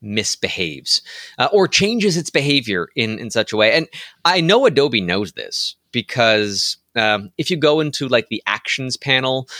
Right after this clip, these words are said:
uh, or any of the, uh, you know, the old elements, the old underlying structures of the software, um, they are archaic, because if they start changing stuff there that people have been using for decades, people will be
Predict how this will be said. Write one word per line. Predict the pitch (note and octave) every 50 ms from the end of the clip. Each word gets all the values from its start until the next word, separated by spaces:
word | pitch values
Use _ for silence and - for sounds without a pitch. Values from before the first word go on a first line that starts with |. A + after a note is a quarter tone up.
| - - -
uh, | A#2+ A#2 A2
or | G#2+ A#2+ B2 - -
any | C3+ C3+ D#3 D#3+ D#3
of | C#3+ B2+ A#2 A#2
the, | B2 A#2 A2+ A2+ A2 - - - - _ -
uh, | - G#2+ G#2+ G#2 G2+ G2+ G2+ G2 G2 G2 G2 -
you | - B2+ A2
know, | G#2+ G2+ -
the | B2 A#2 A2+ A#2 A#2 - _ _ -
old | D#3 D3 C#3+ D3+ D3+ D3 C#3 B2+ A#2+ A2+ A2+ A2 G#2+ G2 - - _ _ -
elements, | B2+ A#2+ A2+ A2+ A2 G#2 G2+ G2 - - - - -
the | B2 A#2+ -
old | - B2+ C3 C3 C3+ A#2+ - -
underlying | C3 B2 B2 B2+ B2 A#2+ A2+ A2+ A2 A2 A2
structures | - - - A#2 G#2 - - - A2 G#2 F#2 - - -
of | A2+ G2 G#2
the | G#2 G2
software, | - - G#2 G#2+ - - - G#2+ G2+ F#2+ F#2 F2+ - - - - - _ -
um, | A2 G#2+ G#2 G#2 G2+ G2+ G2 _ -
they | C#3 A2+ C#3 D#3+ F3 F3+ E3 D3
are | - B2+ B2 A2+ A2 - -
archaic, | G#2 F#2+ - - - - - B2 A#2 F#2+ D#2 - - - - _ _ - - _ _ -
because | B2+ - - C#3 A#2 B2+
if | A2 -
they | D3 F3
start | F3 - - F3+ - -
changing | - - B2+ C3+ C#3+ C3+ B2+ A#2+ A2
stuff | - - - G#2+ - -
there | A2+ A2 G#2 G#2
that | G#2+ - -
people | - C3+ C3 - B2+
have | A#2 A#2+ G#2+
been | G2+ G#2+ G2 F#2+
using | G2+ A#2 A#2 G#2 A2+ A2 G2
for | - G#2 F#2+
decades, | E2+ G#2+ G2+ - - G#2 G2+ F#2+ F#2+ E2+ -
people | - - A#2+ A#2 - C3+ A#2+
will | A#2 A2 G#2+
be | - G#2 G2+